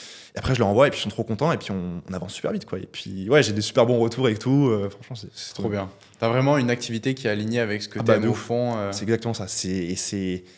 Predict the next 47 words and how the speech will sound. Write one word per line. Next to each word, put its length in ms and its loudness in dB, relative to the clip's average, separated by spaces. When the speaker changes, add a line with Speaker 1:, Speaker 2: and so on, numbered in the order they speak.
Speaker 1:
et 60 -2
j'ai 100 -2
mis 100 2
cinq 220 0
ans 40 2
à 40 6
le 40 -2
trouver, 200 -4
quoi. 140 -14
Speaker 2:
Trop 180 -14
bien. 160 -8
Speaker 1:
Et 60 -12
c'était 260 -6
long, 180 -2
mais 140 -8
Speaker 2:
<laughs> 360 -10
Ça 160 2
vaut 60 6
Speaker 1:
Ok. 40 2
Speaker 2:
le 60 -2
coup. 120 -2
Speaker 1:
<laughs> 120 4
C'est 160 2
clair. 180 -2
Speaker 2:
Super. 400 -4
Euh, 320 2
donc, 220 0
on 80 2
a 60 4
vu 100 2
un 60 2
petit 140 -4
peu 120 0
tout 140 -4
le 40 -4
process 340 -4
Speaker 1:
Ouais. 40 -8
Speaker 2:
d'acquisition 560 -4
que 80 -8
t'avais, 640 -2
de 140 -6
la 100 0
prospection 760 -2
jusqu'au 320 -6
closing. 520 -2
Speaker 1:
C'est 60 -8
ça. 160 -10